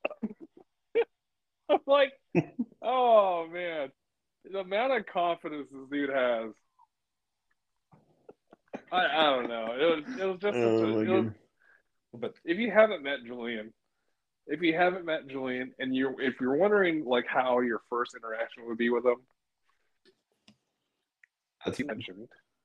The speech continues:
Speaker 1: some salmon.
Speaker 2: What was that?
Speaker 1: "Oh, you're
Speaker 2: What
Speaker 1: from
Speaker 2: was
Speaker 1: this
Speaker 2: that other
Speaker 1: place?
Speaker 2: thing he asked
Speaker 1: Oh,
Speaker 2: you?
Speaker 1: here, here's,"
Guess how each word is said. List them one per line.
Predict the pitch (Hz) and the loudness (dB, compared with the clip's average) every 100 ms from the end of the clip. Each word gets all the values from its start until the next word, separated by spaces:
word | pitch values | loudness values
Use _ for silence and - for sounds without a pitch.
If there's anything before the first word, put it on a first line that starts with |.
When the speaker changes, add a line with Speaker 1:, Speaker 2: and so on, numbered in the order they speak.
| _ _ _ - - _ _ - | _ _ _ -20 -20 _ _ -16
Speaker 1:
some | - 123 - | -8 -8 -4
salmon. | 143 139 123 107 113 _ _ _ _ | 0 2 2 -2 -6 _ _ _ _
Speaker 2:
What | 123 147 | 8 10
was | 190 | 12
that? | 185 160 | 10 12
Speaker 1:
"Oh, | 156 147 | 10 10
you're | 135 | 6
Speaker 2:
What | - | 8
Speaker 1:
from | 143 | 10
Speaker 2:
was | 190 | 10
Speaker 1:
this | 180 | 10
Speaker 2:
that | 107 | 10
other | 113 | 10
Speaker 1:
place? | 117 | 8
Speaker 2:
thing | 113 | 4
he | 139 147 | 6 8
asked | 147 151 | 10 8
Speaker 1:
Oh, | 139 | 8
Speaker 2:
you? | 156 | 6
Speaker 1:
here, | 180 - - _ - | 4 0 -18 _ 6
here's," | 190 | 6